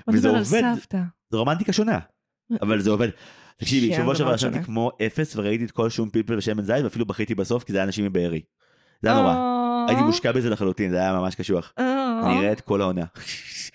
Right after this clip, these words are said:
Speaker 2: את מבינה? על שפים. זה
Speaker 1: זה
Speaker 2: משהו שמושך
Speaker 1: שונה.
Speaker 2: באופן טבעי פנימה.
Speaker 1: זה שונה, כי הדוד הזה שעושה את האוכל של סבתא, זה מאוד שונה מהטרופ של, אה, האמן שצריך את הפרודוקטים הכי טובים,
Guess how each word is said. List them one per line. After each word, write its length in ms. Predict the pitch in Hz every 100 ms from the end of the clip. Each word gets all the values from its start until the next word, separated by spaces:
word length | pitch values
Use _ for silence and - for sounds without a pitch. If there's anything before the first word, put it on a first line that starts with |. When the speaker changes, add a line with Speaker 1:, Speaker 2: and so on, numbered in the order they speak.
| - - - - -
Speaker 2:
את 60 | 165
מבינה? 380 | 208 240 269 254
על 100 | -
שפים. 500 | 170 214 175 104 85 90 - -
זה 140 | 117 160
Speaker 1:
זה 80 | 190
Speaker 2:
משהו 140 | - 320
שמושך 340 | 240 208 214
Speaker 1:
שונה. 180 | 233 185
Speaker 2:
באופן 220 | 190 196 214
טבעי 320 | 175 143 170
פנימה. 340 | - 139 92 71
Speaker 1:
זה 220 | 202 208
שונה, 720 | 208 - 208 190 202 220 190 156
כי 240 | - 220 196
הדוד 1500 | 208 196 190 180 185 190 - - 180 - - - 165 208 247 277
הזה 220 | 233 233
שעושה 520 | 226 208 - 277 294
את 120 | 285
האוכל 500 | 254 233 254 247 196
של 200 | 165 196
סבתא, 440 | 170 220 208 156 156 165 - - -
זה 180 | 208 202
מאוד 360 | 202 - 240 233
שונה 300 | 240 214 202
מהטרופ 540 | 180 - - 208 202
של, 260 | - 220 208
אה, 180 | 196 190
האמן 480 | - 180 175 185 175
שצריך 440 | 165 185 185 190 185
את 80 |
הפרודוקטים 560 | 185 180 175 175 - 190
הכי 160 | - 202
טובים, 400 | 196 165 190